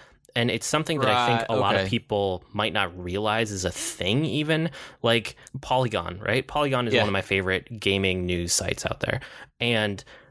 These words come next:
Speaker 1: there are certain people on Polygon where I know that their views on gaming line up with mine so well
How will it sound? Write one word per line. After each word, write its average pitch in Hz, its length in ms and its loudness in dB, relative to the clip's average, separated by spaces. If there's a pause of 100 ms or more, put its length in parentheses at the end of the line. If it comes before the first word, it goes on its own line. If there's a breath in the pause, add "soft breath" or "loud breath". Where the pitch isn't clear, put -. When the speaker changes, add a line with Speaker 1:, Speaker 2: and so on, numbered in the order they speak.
(120)
Speaker 1:
there 120 280 0
are 156 120 0
certain 127 300 0
people 139 280 -2
on 104 140 2
Polygon 98 680 0 (180)
where 101 380 2
I 131 140 2
know 110 720 0 (160)
that 101 240 0
their 113 220 2
views 117 300 -2
on 113 180 2
gaming 110 520 0 (100)
line 101 260 2
up 113 100 0
with 113 140 0
mine 98 320 2
so - 360 0
well 98 440 0